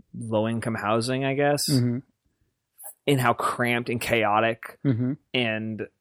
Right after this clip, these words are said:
Speaker 1: um, like a pressure cooker it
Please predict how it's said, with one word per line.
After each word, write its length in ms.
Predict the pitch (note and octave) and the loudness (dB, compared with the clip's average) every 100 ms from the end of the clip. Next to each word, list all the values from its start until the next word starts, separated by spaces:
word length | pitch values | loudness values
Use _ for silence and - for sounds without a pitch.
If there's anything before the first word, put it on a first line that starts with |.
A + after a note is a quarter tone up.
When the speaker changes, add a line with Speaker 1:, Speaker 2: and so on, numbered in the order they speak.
| _ - | _ -2
Speaker 1:
um, 520 | A2 G#2 G2 G2+ G#2+ G2+ - _ _ _ _ _ - - _ _ _ _ _ | 0 2 -2 -6 -10 -14 -20 _ _ _ _ _ -16 -16 _ _ _ _ _
like 140 | B2 A2+ | -2 -2
a 40 | |
pressure 360 | G2 - B2 C3 | -2 0 0 0
cooker 320 | D3 - C#3 | -4 2 2
it 100 | B2+ | 2